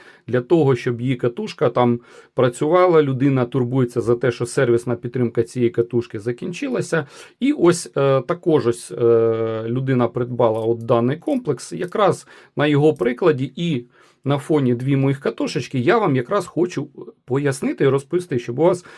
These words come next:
не було цієї, е, дурні в голові, що якщо сервісна підтримка закінчилась,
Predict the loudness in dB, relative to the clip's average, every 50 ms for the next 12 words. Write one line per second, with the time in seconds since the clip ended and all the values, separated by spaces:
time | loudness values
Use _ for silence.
0 | -14 -4 0 2 2 2 2 0 0 2 4 4 4 4 4 2 0 -2 -4 -2
1 | 0 0 0 0 -2 -4 -10 -20 -20 -20 -6 0 2 4 4 4 2 2 0 -2
2 | 0 0 2 2 4 4 4 4 4 4 2 2 2 4 2 2 2 2 0 0
3 | 0 0 -2 -4 -4 -4 -4 -4 -2 0 0 2 2 2 0 -2 -2 -4 -6 -6
4 | -6 -6 -4 -2 0 0 0 0 2 2 2 2 2 0 0 0 -4 -6 -6 -6
5 | -6 -4 -2 0 2 2 0 0 -4